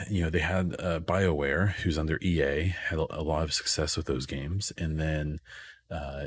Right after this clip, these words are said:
in two thousand seventeen, they released the next one. So the thing about the first three games in the trilogy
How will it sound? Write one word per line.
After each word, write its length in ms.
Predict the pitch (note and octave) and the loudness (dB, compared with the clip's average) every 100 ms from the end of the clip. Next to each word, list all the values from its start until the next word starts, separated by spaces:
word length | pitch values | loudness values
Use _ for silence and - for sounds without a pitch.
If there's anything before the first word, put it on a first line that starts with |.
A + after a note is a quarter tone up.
| - | -6
in 100 | E2+ | -4
two 140 | G2 | 0
thousand 260 | F#2+ F2 D#2+ | 2 2 2
seventeen, 680 | - F#2 E2+ - - A2+ F#2 | 4 4 2 0 2 4 6
they 80 | D#2+ | 4
released 680 | D#2 D2+ D#2 D2 - E2+ E2 | 2 2 0 0 -2 -2 -2
the 80 | |
next 320 | D#2+ D2+ - - | 0 0 -2 -8
one. 220 | - E2 | -10 -2
So 140 | F#2 | 0
the 120 | D#2+ | 0
thing 200 | - A2+ | 2 2
about 240 | A#2+ G#2 F2+ | 4 2 2
the 60 | |
first 320 | F#2 F#2 F#2+ E2+ | 0 2 2 2
three 140 | E2 | 2
games 280 | D#2 D#2 C#2+ | 2 0 0
in 80 | D2 | -4
the 60 | |
trilogy 580 | - F2+ F2+ D#2+ D#2+ | 0 2 2 0 -4